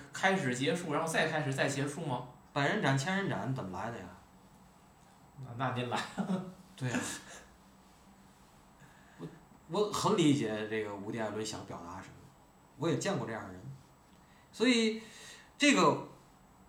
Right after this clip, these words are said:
Speaker 2: 这个电影又生发出来一个东西，就是说，以前电影里头哈，骗人上床很容易，现实中很难。可是今天发展成今天啊，我觉得一切都相反了。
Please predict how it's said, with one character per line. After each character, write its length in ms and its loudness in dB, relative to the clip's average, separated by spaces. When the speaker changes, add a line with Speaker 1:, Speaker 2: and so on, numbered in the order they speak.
Speaker 2:
这 140 8
个 80 8
电 240 8
影 100 -2
又 180 8
生 280 4
发 160 12
出 80 6
来 100 6
一 80 2
个 80 2
东 180 2
西， 80 2
就 120 0
是 80 4
说， 280 0
以 180 0
前 240 4
电 160 8
影 160 6
里 100 4
头 140 0
哈， 320 -4
骗 180 4
人 140 4
上 180 2
床 220 2
很 100 -2
容 220 -6
易， 160 -10
现 260 2
实 200 -2
中 180 -2
很 140 -14
难。 100 -14
可 180 2
是 60 4
今 240 6
天 180 6
发 160 10
展 160 4
成 100 2
今 160 -2
天 160 4
啊， 240 -4
我 80 -4
觉 80 -4
得 60 0
一 100 -4
切 200 -2
都 100 -2
相 220 -2
反 100 -2
了。 300 -10